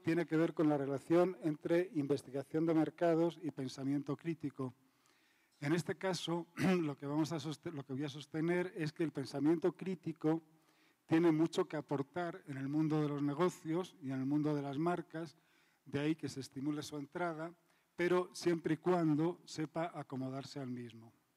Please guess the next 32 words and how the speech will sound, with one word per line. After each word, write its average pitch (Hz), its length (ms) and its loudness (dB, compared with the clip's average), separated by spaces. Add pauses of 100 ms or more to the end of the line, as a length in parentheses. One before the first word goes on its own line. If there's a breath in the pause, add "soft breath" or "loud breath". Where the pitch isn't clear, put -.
(1200 loud breath)
Una 170 180 4
vez 185 200 4
que 165 100 0
haya 170 180 2
desarrollado 156 640 -2
estos 139 300 -6
dos 156 180 0
puntos, 175 720 0
voy 147 160 -4
a 151 60 2
volver 151 320 0
a 156 60 -4
acabar 143 340 -8
mi 156 60 2
intervención 156 800 -2
sobre 143 300 -4
el 135 80 -6
tema 165 420 -4 (540 soft breath)
de 160 380 0
esta 151 260 -8
supuesta 160 580 -2
escuela 147 360 -2
de 143 100 -2
ne-, 139 240 -8
escuela 156 480 -2
de 143 80 -8
negocios 143 480 -6
crítica, 160 640 -12 (640 soft breath)
planteando 185 480 0
algunos 185 460 0
temas 185 400 0
que, 175 320 0